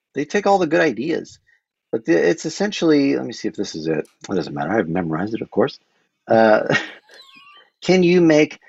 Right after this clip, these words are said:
in the same way that you would, you're making, you're installing yourself as a god or a deity,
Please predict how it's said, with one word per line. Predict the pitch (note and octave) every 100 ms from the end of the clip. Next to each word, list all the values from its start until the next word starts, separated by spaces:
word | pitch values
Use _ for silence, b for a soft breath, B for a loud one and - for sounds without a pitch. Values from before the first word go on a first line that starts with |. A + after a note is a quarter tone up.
| b -
in | D3
the | C#3+
same | - E3 F3
way | D3+ D3
that | A#2+ G#2 -
you | A#2+ A#2+
would, | A2 F#2+ -
you're | C#3 D#3 D#3
making, | E3+ E3 E3
you're | C#3 C3+
installing | A#2 - D3 D3 C3
yourself | A2 A2 G2
as | F#2+ E2+
a | D#2+ D#2+ G2+
god | F#2 D2 - -
or | E2
a |
deity, | D#2 E2 D#2 - -